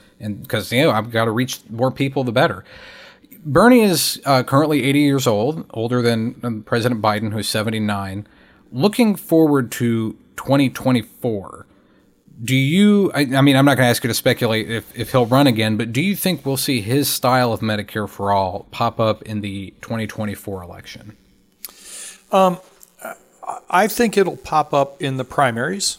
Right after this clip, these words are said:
Speaker 1: Okay.
Speaker 2: Um, uh, I don't, you know, I, so I think there will definitely be at least one, if not two, candidates, um, potentially in the primaries. Um,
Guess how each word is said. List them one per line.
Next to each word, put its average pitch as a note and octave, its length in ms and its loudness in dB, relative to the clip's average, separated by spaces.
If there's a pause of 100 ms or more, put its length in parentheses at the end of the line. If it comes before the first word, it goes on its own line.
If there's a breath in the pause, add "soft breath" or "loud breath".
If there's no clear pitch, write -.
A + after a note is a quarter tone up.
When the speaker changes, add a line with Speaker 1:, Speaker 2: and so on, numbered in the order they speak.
(400)
Speaker 1:
Okay. B2 140 -8
Speaker 2:
Um, A#2+ 680 -2 (260)
uh, B1+ 600 -8 (580)
I C3+ 80 -4
don't, C3+ 420 -4 (160)
you C3 160 -10
know, A2 300 -8 (1200 soft breath)
I, - 120 -6 (120)
so - 160 2
I D#3 80 4
think G#3+ 360 -4
there C#3+ 140 2
will C3+ 120 2
definitely C3+ 400 0
be A#2+ 180 -2
at A#2 140 -4
least C3 480 -2 (120)
one, B2 320 0
if B2 220 -8
not A#2+ 300 -6
two, B2 480 -4
candidates, A#2 720 -6 (640 loud breath)
um, A2+ 260 -6
potentially B2+ 460 -4
in A#2 40 -8
the A2+ 60 -10
primaries. A2+ 640 -6 (560 soft breath)
Um, A#2 640 -4